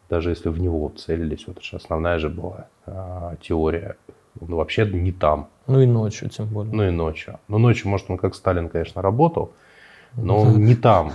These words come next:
Speaker 1: потому что все
Speaker 2: Сталин,
Speaker 1: знают.
Speaker 2: Сталин ночью работал.
Speaker 1: Ну.
Speaker 2: Владимирович не работает.
Speaker 1: Ну, кто знает. Я не видел. Меня пока ещё не пускали к Владимиру
Speaker 2: Мгм.
Speaker 1: Владимировичу. Заряжен он был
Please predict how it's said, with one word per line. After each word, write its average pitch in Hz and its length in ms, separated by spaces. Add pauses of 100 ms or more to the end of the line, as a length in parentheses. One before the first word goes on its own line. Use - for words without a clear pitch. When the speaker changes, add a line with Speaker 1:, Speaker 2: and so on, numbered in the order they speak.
Speaker 1:
потому 80 240
что 131 140 (120)
все - 160
Speaker 2:
Сталин, 135 180
Speaker 1:
знают. 156 160
Speaker 2:
Сталин 143 360
ночью 135 300
работал. 113 580 (720)
Speaker 1:
Ну. 113 320
Speaker 2:
Владимирович 117 800
не 117 80
работает. 107 520 (140)
Speaker 1:
Ну, 110 160
кто 85 260
знает. 85 460
Я 110 240
не 101 120
видел. 90 360 (640)
Меня 90 300 (180)
пока - 220
ещё 80 200
не 80 80
пускали 78 420
к - 40 (100)
Владимиру 90 360
Speaker 2:
Мгм. 95 80
Speaker 1:
Владимировичу. 107 480 (260)
Заряжен 95 880
он 90 220
был 90 720